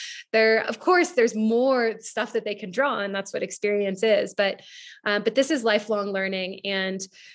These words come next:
it's okay to, I, I think it helps to acknowledge that and acknowledge that that's true for, for everybody, because we'll all, and self-doubt is part of being human.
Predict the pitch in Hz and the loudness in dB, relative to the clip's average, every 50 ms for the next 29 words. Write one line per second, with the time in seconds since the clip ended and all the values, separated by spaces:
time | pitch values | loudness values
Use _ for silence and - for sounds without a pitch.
0 | - - - _ - 233 226 226 - - 247 254 247 - 247 233 233 226 214 208 | -20 -20 -10 _ 2 2 2 2 2 2 2 2 2 4 2 4 6 6 6 4
1 | 202 202 202 214 - _ - - - 214 196 196 196 196 196 196 196 196 196 - | 4 0 -4 -8 -14 _ -10 -6 -2 0 0 0 0 0 0 -2 -2 -4 -6 -8
2 | - - _ _ _ - 220 226 226 - 247 240 302 285 254 233 - - 277 302 | -14 -18 _ _ _ -2 -2 -2 0 0 -2 0 0 0 0 -2 -2 0 -2 -2
3 | - - - 294 240 220 220 208 202 202 208 226 240 220 226 240 233 233 220 - | -2 -2 0 2 2 2 0 -2 -2 0 0 0 0 -2 -2 -2 -2 0 -2 -2
4 | 220 208 196 180 180 196 196 196 202 196 196 196 190 196 208 190 - - - - | -4 -6 -8 -8 -8 -8 -6 -6 -4 -6 -6 -6 -6 -4 -4 -4 -4 -4 -6 -4
5 | - 202 196 196 196 196 190 - - 202 190 190 190 - - - - - - - | -2 0 0 0 0 -2 -4 -4 -2 0 0 2 0 -2 -4 -4 -6 -6 -4 -4
6 | 196 185 196 190 196 202 202 196 196 196 214 208 226 214 208 254 277 247 214 233 | -4 -4 -4 -4 -4 -4 -4 -4 -4 -6 -6 -6 -6 -4 2 4 4 6 6 4
7 | 220 - - - - - - - - - 339 349 - 453 403 415 - 214 202 208 | 2 0 -2 -6 -12 -14 -18 -8 -2 0 0 0 0 0 -2 -2 0 0 2 2
8 | 208 202 202 - - 208 196 208 196 180 - _ - 220 214 208 208 214 - 202 | 2 2 0 -2 -2 -2 0 -2 -2 -4 -6 _ -2 -2 -2 -2 -4 -4 -6 -6
9 | 208 185 175 185 185 | -6 -6 -6 -10 -12